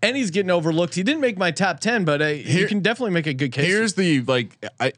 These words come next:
Speaker 2: I don't care what your opinion about Mike Davis is.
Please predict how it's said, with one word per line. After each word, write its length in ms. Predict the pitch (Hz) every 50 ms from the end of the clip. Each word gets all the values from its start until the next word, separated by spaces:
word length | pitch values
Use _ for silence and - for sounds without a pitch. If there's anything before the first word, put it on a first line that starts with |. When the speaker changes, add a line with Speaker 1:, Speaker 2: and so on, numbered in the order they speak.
| -
Speaker 2:
I 80 | - 139
don't 200 | 147 156 151 - -
care 340 | - - 147 143 143 139
what 140 | 139 135 101
your 160 | 113 117 113
opinion 500 | 104 87 - - - 139 131 131 127 117
about 300 | 107 98 101 98 90 -
Mike 260 | 92 101 101 95 90 -
Davis 460 | 101 92 104 117 123 143 143 - -
is. 320 | 160 160 160 151 147 -